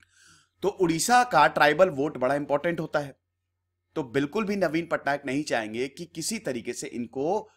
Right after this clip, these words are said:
दुखी किया जाए। इलेक्शंस भी आ रहे हैं। ऊपर से फॉरेस्ट डिपार्टमेंट ऑफिशियल्स अगर जाते थे, समझाने जाते थे, हालांकि यहाँ पे ऑफिशियल्स का कहना है कि हमने विलेजेस को कॉन्फिडेंस में लिया था, लेकिन जब वो समझाने जाते थे उनके ऊपर अटैक हो जाता था,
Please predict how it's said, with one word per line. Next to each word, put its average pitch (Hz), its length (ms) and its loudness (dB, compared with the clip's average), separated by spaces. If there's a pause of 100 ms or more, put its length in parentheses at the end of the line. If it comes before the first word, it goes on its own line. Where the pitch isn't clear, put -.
(180)
दुखी 127 320 -6
किया 123 240 -6
जाए। 117 260 -8
इलेक्शंस 117 380 -10
भी 147 120 -6
आ 135 100 -2
रहे 131 120 -6
हैं। 117 140 -16 (1700)
ऊपर 196 360 0
से 123 280 -4 (840)
फॉरेस्ट 185 420 6
डिपार्टमेंट 165 560 2
ऑफिशियल्स 160 500 0
अगर 160 160 0
जाते 123 360 2
थे, 117 220 -6
समझाने 143 580 0
जाते 127 260 2
थे, 123 120 -4
हालांकि 156 340 0
यहाँ 165 100 -2
पे 185 80 0
ऑफिशियल्स 160 380 -4
का 180 80 -6
कहना 165 220 -6
है 170 40 -6
कि 175 100 -8
हमने 185 240 -8 (360)
विलेजेस 196 400 -2
को 202 100 -6
कॉन्फिडेंस 175 540 -6
में 196 80 -8
लिया 175 240 4
था, - 280 -8 (340)
लेकिन 160 240 -2
जब 185 160 8
वो 233 100 4
समझाने 190 440 -2
जाते 180 240 -2
थे 202 80 -4
उनके 147 180 -4
ऊपर 156 140 -2
अटैक 151 220 0
हो 156 120 -6
जाता 139 220 -4
था, - 160 -14